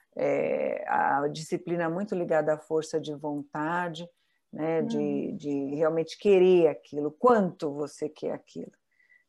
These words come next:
Speaker 1: Então, é a hora que a
Speaker 2: Uhum.
Speaker 1: gente instala qualquer novo hábito, eu quero criar esse hábito, o quanto você quer isso,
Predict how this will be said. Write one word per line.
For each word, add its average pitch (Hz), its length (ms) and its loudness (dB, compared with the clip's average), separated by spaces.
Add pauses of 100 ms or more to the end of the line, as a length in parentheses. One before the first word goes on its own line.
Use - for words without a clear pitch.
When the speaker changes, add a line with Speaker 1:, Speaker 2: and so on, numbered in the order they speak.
Speaker 1:
Então, - 160 -6
é 147 120 4
a 156 80 6
hora 208 220 6
que 202 60 -2
a 175 40 2
Speaker 2:
Uhum. 165 60 -2
Speaker 1:
gente 175 220 -10 (140)
instala 202 640 0
qualquer 202 380 0
novo 175 380 2
hábito, 160 380 2
eu 156 60 -2
quero 175 240 -6
criar 185 220 -2
esse 185 200 -8
hábito, 165 320 -2 (280)
o 320 200 -2 (140)
quanto 180 640 4
você 147 360 -6
quer 151 260 -8
isso, 143 480 -8